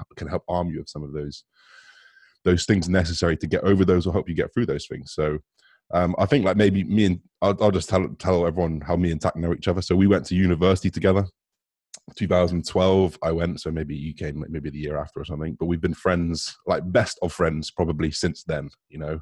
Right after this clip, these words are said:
which has been absolutely epic. He's seen me throughout my whole journey. I've seen him throughout his whole journey. So we do go way, way, way, way, way back. And, um, and yeah, that, that, that's the background about us. So Tak, I just wanted to, I wanted you to just talk a little bit about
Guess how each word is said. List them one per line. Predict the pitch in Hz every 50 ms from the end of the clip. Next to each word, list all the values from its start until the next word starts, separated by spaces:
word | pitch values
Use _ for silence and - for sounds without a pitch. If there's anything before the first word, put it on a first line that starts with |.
| - _
which | 73 71 -
has | 80 76
been | - 80 78 76 73 - _ _ _ _ - - - _ _ _ _
absolutely | - 92 87 - - 92 - - 80 85
epic. | 85 82 - - - -
He's | - 98 85 -
seen | - 95 87
me | 87
throughout | - - 90 80 -
my | 78 80 80
whole | 85 87 82
journey. | 78 85 82 80 78 80 76
I've | 76 80 78
seen | - 92 82
him | 78 80 71
throughout | - - - - - 78 73
his | 76 90 85 -
whole | - 82 73 71
journey. | - 76 76 73 73 73 71 -
So | - - 73 71 71 - _ _ _ - - - - - _ _
we | - 90
do | 90 110 107
go | 95 98 87
way, | 87 92 87 87
way, | 85 82 82 78
way, | 80 82 82
way, | 78 82 82 80
way | 76 80 90 92 92
back. | 85 71 73 78 - - - - - - - - _ _
And, | 82 82 80 80 80 82
um, | 82 82 82 80 80 80 80 76 73 _ _ _ _ _ - - - - - - - - _ _ _
and | 101 135
yeah, | 147 - -
that, | 85 90
that, | 120 123 87
that's | 113 104 -
the | -
background | - - 92 90 78
about | 78 87 78
us. | 104 120 117 - - - _ - - - - - _
So | - 101 101
Tak, | 98 120 110 - -
I | - 95
just | 101 101 80
wanted | 104 101 98 95 87
to, | - - - -
I | 95
wanted | 98 95 95 95 87 85
you | 95 95 90
to | - 98
just | 82 85 - - -
talk | 101 92 -
a | 95
little | 87 90 92 85 87 78
bit | - 82 85
about | 78 - - 90 87 87 87 87